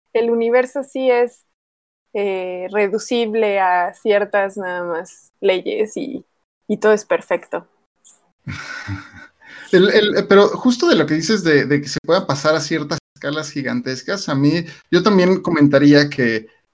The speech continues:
Speaker 2: o sea, la, las, la, los experimentos que se hacen con Fisarum, con,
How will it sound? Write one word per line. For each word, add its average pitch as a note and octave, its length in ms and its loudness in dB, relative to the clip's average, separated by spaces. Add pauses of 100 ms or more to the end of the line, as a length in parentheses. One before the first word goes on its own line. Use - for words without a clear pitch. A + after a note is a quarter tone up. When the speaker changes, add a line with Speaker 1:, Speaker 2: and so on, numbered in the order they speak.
(160)
Speaker 2:
o A2 80 -10
sea, B2 180 -4
la, A2+ 180 -2
las, A2+ 600 -4 (380)
la, A#2 760 0
los C#3+ 240 0
experimentos E3+ 600 -2
que F3 100 -6
se - 100 -2
hacen F3+ 200 -2
con C3 200 -2
Fisarum, C#3 600 2 (320)
con, A2+ 920 -2